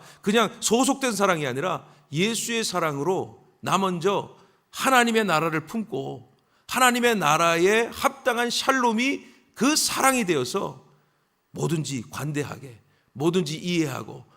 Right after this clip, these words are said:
뭐든지 용납할 수 있는 그 하나님의 사랑이 용서가 되어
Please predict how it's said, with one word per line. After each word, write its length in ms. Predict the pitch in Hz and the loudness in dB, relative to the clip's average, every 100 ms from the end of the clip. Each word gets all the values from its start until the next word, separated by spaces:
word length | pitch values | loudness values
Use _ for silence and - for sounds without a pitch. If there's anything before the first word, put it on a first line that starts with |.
| _ | _
뭐든지 460 | - 170 196 175 147 | 0 0 2 -2 0
용납할 520 | 175 208 190 185 165 | 2 2 -2 0 -4
수 160 | - 143 | -4 -6
있는 440 | 143 214 151 87 - _ | -2 -2 -2 -8 -18 _
그 180 | - 240 | -4 -2
하나님의 600 | 233 - 240 226 220 220 | 0 0 0 0 0 -2
사랑이 460 | 214 202 196 202 185 | 0 0 0 -2 -2
용서가 420 | 160 165 160 143 | -4 -4 -4 -2
되어 380 | 120 151 175 | -2 -4 -6